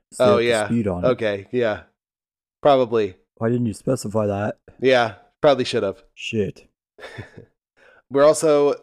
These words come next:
Speaker 2: reading, or fuck, we also read Bug, The Adventures of Forager, and we watched The Tick, the two thousand one Patrick Warburton Tick.
Speaker 1: The lesser of the Ticks.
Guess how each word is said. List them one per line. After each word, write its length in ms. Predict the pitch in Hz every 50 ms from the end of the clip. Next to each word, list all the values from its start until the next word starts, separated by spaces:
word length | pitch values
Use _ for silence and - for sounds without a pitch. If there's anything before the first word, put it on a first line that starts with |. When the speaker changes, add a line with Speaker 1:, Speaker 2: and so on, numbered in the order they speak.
| _ -
Speaker 2:
reading, 640 | 120 139 147 143 131 127 123 123 123 123 123 110 101 _ _ _ -
or 80 | - 107
fuck, 320 | - 139 120 98 - - -
we 120 | - 120 131
also 260 | 139 143 - 143 127
read 460 | 117 120 160 160 147 135 123 127 113 _ _ _ _ _ _ _ _ _ _
Bug, 460 | - 156 170 160 139 135 139 135 131 - _ -
The 120 | 135 127
Adventures 500 | 123 117 131 131 127 - 139 135 127 104
of 120 | 117 107 -
Forager, 800 | - 160 170 175 147 123 117 - 110 110 101 107 123 123 - _ _ _ _ _ _ _ _ -
and 260 | 170 180 160 151 147
we 160 | 139 143 151
watched 380 | 135 135 135 139 135 - - _ _ _ -
The 100 | - 113
Tick, 500 | - - 180 165 117 - - - - _ _
the 220 | - 117 117 117 113
two 220 | 110 - 151 143
thousand 380 | - 143 139 135 120 131 131 127
one 400 | 127 143 147 147 147 143 127 131 -
Patrick 400 | - 160 156 - - 135 131 156
Warburton 520 | 175 190 185 160 156 135 123 110 104 98
Tick. 380 | - - 123 92 - - - _ _ _ _ _ _ _ _ _ _ _ _ _ _ _ _ _ _ _ _ _ _ _ -
Speaker 1:
The 80 | 113
lesser 340 | 117 117 131 135 120 - - 101
of 100 | 90 90
the 100 | 95 90
Ticks. 440 | - 98 92 87 - - - -